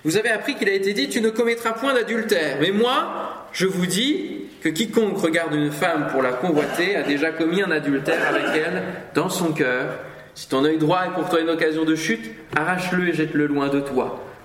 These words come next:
Car il est avantageux pour toi qu'un seul de tes membres périsse et que ton corps entier ne soit pas jeté dans la géhenne. Et si ta main droite est pour toi une occasion de chute, coupe-la et jette-la loin de toi, car il est avantageux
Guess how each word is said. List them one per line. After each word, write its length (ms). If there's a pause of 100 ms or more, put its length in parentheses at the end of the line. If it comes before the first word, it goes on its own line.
Car 160
il 100
est 120
avantageux 520
pour 200
toi 300
qu'un 200
seul 360
de 100
tes 140
membres 300
périsse 400
et 80
que 80
ton 200
corps 240
entier 300
ne 80
soit 200
pas 140
jeté 320
dans 140
la 100
géhenne. 480 (480)
Et 60
si 120
ta 140
main 140
droite 280
est 60
pour 180
toi 160
une 100
occasion 340
de 100
chute, 240 (380)
coupe-la 800
et 80
jette-la 380
loin 240
de 100
toi, 400
car 140
il 100
est 140
avantageux 500